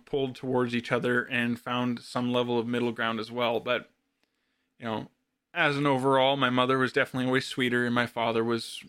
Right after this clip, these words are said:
not. <laughs> And that is definitely a generational thing for sure. Uh, within our own home, we very much fluctuate on, you know, finding firm, being too harsh, being too easy.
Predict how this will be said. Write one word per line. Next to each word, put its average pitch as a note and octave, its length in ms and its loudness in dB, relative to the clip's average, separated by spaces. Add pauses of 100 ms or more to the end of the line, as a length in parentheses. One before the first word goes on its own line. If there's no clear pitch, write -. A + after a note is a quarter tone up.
(120)
not. D2+ 400 -6
<laughs> - 40 -20 (1300)
And B2+ 380 0
that C#3 180 4
is C3+ 140 2
definitely C3+ 280 2
a B2 40 -2 (140)
generational A#2+ 520 2
thing A2 220 -8
for G#2+ 160 -14
sure. G#2 380 -2 (1400)
Uh, A#2 320 2
within D#3 300 2
our F#3+ 220 0
own E3 300 2
home, F3+ 580 0 (160)
we C#3+ 300 -4
very D4 260 -2
much C4+ 220 -2
fluctuate B2 720 -2 (500)
on, B2 500 2 (320)
you B2 80 -6
know, A#2 300 0 (480)
finding C3 400 0
firm, B2+ 460 0
being A#2+ 220 0
too A#2+ 140 -4
harsh, A#2 360 0
being B2 220 -4
too A#2 140 -6
easy. A#2 380 0